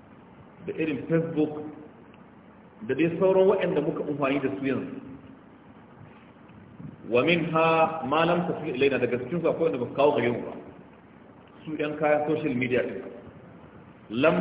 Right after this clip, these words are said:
tasil ilaina ba'd. Falladhi yattaba'u tilka alwasa'il, wanda ke bibiya waɗannan hanyoyin sadarwa ɗin, yajid aktsaraha tusta'malu bi alatayn. Zai sa mafi yawancin su ana amfani da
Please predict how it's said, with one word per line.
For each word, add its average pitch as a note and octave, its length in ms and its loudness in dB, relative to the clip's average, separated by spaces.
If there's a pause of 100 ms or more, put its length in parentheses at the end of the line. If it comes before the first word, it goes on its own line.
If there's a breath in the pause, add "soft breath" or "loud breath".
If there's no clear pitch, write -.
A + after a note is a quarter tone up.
(100)
tasil E3 320 -2
ilaina C#3 300 4
ba'd. A#2+ 440 -2 (1080)
Falladhi G3 440 4
yattaba'u F3 540 0
tilka F#3+ 240 0
alwasa'il, C#3+ 520 0 (260)
wanda G3+ 220 2
ke F3 220 0
bibiya D3+ 380 2
waɗannan D#3+ 520 4 (200)
hanyoyin E3+ 460 2
sadarwa E3 440 6
ɗin, - 140 -2 (1300)
yajid E3+ 540 2
aktsaraha D#3+ 1120 0
tusta'malu D#3+ 720 0
bi C3+ 100 -2
alatayn. B2+ 540 0 (1200)
Zai G3 160 6
sa F#3+ 120 6
mafi F#3 280 2
yawancin F#3+ 360 2
su F#3 100 -2
ana F3 180 -2
amfani D3+ 260 -2
da D3+ 100 2